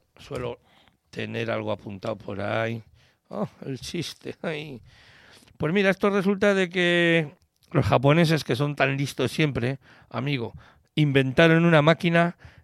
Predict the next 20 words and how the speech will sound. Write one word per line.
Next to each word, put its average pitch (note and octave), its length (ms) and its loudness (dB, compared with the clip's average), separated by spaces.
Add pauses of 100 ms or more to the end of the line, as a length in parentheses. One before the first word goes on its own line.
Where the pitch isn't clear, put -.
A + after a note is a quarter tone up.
(220)
que D#3 160 -4
atrapaba D3 560 0
a C3 160 0
los A#2+ 160 2
ladrones. A2 760 -4 (240)
Coño. D#3+ 420 -2 (880)
La A#2 120 -8
pusieron D3+ 400 -2
a C#3+ 80 2
funcionar D#3+ 720 0
y, C#3+ 100 -8
oye, D3 220 -8
curioso, A#2+ 580 -6 (720)
en C3+ 280 -2
quince F3+ 400 0
minutos F#3 400 2
atrapó D3 400 0
a D3+ 60 2
quince D#3 320 -4
ladrones. G2+ 680 -6